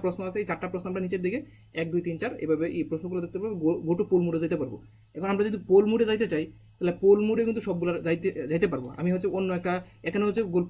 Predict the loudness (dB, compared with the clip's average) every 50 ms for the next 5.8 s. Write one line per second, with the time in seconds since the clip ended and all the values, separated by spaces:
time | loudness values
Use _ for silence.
0 | -2 0 0 0 2 2 2 2 2 0 0 0 0 -2 -2 -4 -4 -4 -4 -2
1 | -2 0 0 -2 -2 -2 0 -2 -2 -4 -4 -4 -2 -2 -2 -2 -2 -4 -4 -4
2 | -4 -8 -8 -8 -8 -10 -10 -12 -18 -20 -20 _ _ -10 -8 -4 -4 -4 -2 0
3 | 2 2 2 0 -2 -4 -8 -8 -10 -12 -8 -2 0 0 2 2 0 0 0 0
4 | 0 0 0 0 -2 -2 -4 -4 0 2 2 2 4 2 2 2 2 0 -2 -4
5 | -4 -2 0 0 2 2 0 2 0 -2 -2 0 0 0 0